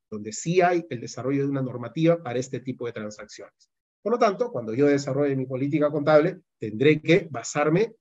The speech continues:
por ejemplo, en este marco. No es el único, podrá existir otro, el de Canadá, de China, qué sé yo, que me hable sobre el tema. ¿Por qué? Porque me habla de otros marcos contables aceptados. Entonces, eso como paso cuatro.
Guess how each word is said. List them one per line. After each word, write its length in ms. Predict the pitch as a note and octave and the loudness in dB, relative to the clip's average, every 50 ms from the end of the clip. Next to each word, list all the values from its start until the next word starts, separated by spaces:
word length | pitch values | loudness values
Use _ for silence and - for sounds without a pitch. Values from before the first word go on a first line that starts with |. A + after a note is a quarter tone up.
| _ | _
por 120 | - F3 E3+ | -4 -2 -2
ejemplo, 360 | E3 E3 E3+ E3+ - F#3+ - | 0 0 0 0 -2 -4 -2
en 140 | - C#3 C3 | -2 -2 -2
este 180 | C#3 C3+ - - | -2 -2 -2 0
marco. 320 | E3+ F3+ D#3 C#3 - - _ _ _ _ - | 0 0 0 -2 -6 -14 _ _ _ _ 0
No 80 | C#3 | 2
es 80 | D#3 F#3 | 4 4
el 100 | G#3+ B3 | 4 6
único, 360 | D4 C4 F#3+ - - - - | 6 4 4 4 0 -6 -8
podrá 320 | - A#2+ B2 C3 D3+ D#3+ | -8 -2 0 2 4 4
existir 360 | D3+ - - - - - D#3 E3 | 2 0 -2 -8 -8 -2 2 2
otro, 340 | F#3 G#3+ G#3 F3 E3 B2+ A#2 | 2 2 2 -2 -2 -4 -4
el 60 | A2 | -6
de 80 | A2 A2 | -8 -8
Canadá, 680 | A2 A#2 A#2 A#2+ C#3 E3+ F#3+ G3 G3+ G3+ G3 G3 - - _ _ _ _ | -8 -6 -2 0 2 2 2 2 2 2 0 -2 -6 -18 _ _ _ _
de 160 | - B2+ C3+ | -12 -12 -10
China, 380 | C#3 - G3+ G#3+ G#3 G3+ F#3+ E3 | -6 -4 0 2 2 2 2 2
qué 100 | E3+ F3 | 0 -4
sé 160 | E3+ - F#3+ | -2 0 2
yo, 260 | F3+ F3+ A3 A#3+ - | 4 4 4 2 0
que 140 | - C#3+ B2 | -6 -8 -6
me 80 | B2 C3+ | -4 -2
hable 160 | C#3 C3+ C3 | 0 -2 -2
sobre 240 | C3+ C3 G#2+ G#2+ G#2 | -2 -6 -12 -12 -14
el 80 | - | -16
tema. 160 | - - - _ _ _ _ _ _ _ _ | -18 -20 -20 _ _ _ _ _ _ _ _
¿Por 120 | - E3+ D#3 | -12 -4 0
qué? 140 | A3 A#3 A3 | 0 0 0
Porque 240 | E3+ D3+ C3 C3+ | -2 -4 -4 -4
me 120 | B2 C3+ C#3+ | -2 0 2
habla 160 | D3 D3 C#3+ | 2 2 0
de 80 | C3+ B2+ | -2 -4
otros 260 | B2+ - C3 C3 - | -6 -8 -10 -10 -8
marcos 320 | C3 B2+ C3 - B2 - | -10 -10 -10 -10 -14 -14
contables 420 | - G#2+ G#2+ A2+ A2+ A2+ A#2 - - | -16 -16 -14 -12 -12 -12 -12 -14 -18
aceptados. 460 | G2+ - - _ - F#2+ - _ _ _ _ _ _ _ _ _ _ _ _ _ _ _ _ _ _ | -20 -20 -20 _ -18 -18 -18 _ _ _ _ _ _ _ _ _ _ _ _ _ _ _ _ _ _
Entonces, 280 | - D3 F#3+ G#3+ G#3+ G#3+ - - - - - - - - - _ _ _ _ _ _ _ _ _ | -2 2 2 2 2 0 -8 -20 -20 -20 -20 -20 -20 -20 -20 _ _ _ _ _ _ _ _ _
eso 180 | - F3+ F3 E3+ | 0 2 2 4
como 280 | F3+ E3+ D3+ C#3 C3+ | 4 6 6 6 4
paso 280 | C#3 E3+ F3 E3+ - F#3+ | 4 0 0 0 0 0
cuatro. 500 | F#3+ G#3+ G3+ G3+ G3+ G3+ G#3+ G#3+ - | 2 4 4 4 4 2 0 0 -2